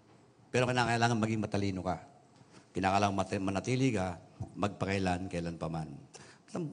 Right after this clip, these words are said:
ang init yata dito. Wala ganyan dito ang aircon. Sa inyong aircon, dito. Lagyan mo dito ang aircon dito, ano?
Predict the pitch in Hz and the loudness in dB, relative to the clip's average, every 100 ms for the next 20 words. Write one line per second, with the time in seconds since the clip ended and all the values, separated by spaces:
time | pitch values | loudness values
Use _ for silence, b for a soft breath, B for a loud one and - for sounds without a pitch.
0 | - 170 170 170 165 156 131 123 95 87 | -6 -2 -2 0 0 0 -2 -2 -6 -10
1 | 123 151 170 165 165 165 165 151 139 156 | -8 -4 -4 -2 -2 0 0 0 0 0
2 | 160 160 143 123 107 110 131 170 151 123 | 2 2 2 2 0 0 -2 -2 -4 -6
3 | 123 139 139 135 131 127 123 123 120 | -6 -6 -4 -6 -6 -6 -8 -8 -10